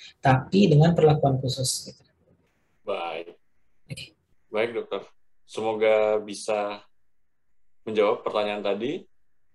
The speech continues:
Speaker 2: Kemudian kita ada pertanyaan dari Raise Hand. Ini ada Tiara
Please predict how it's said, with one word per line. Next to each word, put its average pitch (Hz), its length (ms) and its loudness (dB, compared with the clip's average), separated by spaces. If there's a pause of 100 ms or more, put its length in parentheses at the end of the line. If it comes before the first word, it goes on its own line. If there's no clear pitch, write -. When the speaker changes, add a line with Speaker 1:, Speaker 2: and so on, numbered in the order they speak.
(140)
Speaker 2:
Kemudian 127 400 2
kita 151 400 -4
ada 127 480 2
pertanyaan 127 560 -6
dari 117 320 -4
Raise 113 320 -6
Hand. 156 220 -2
Ini 151 180 -4
ada 117 640 0 (160)
Tiara 123 880 0